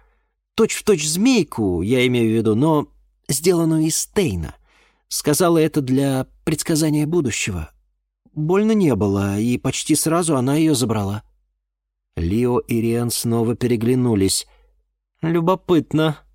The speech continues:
сказала Риан. "Могу я осмотреть твою руку?"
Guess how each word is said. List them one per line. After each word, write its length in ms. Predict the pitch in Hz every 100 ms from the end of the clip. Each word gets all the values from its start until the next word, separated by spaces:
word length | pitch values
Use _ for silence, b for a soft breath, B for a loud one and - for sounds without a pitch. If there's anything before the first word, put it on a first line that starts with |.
| _ _ _
сказала 520 | - 92 76 73 71
Риан. 400 | 71 73 69 69 - _ _ _ _ _ _
"Могу 420 | 156 165 180 214
я 140 | 254 214
осмотреть 560 | - 156 131 143 120
твою 260 | - 123 113
руку?" 280 | 110 -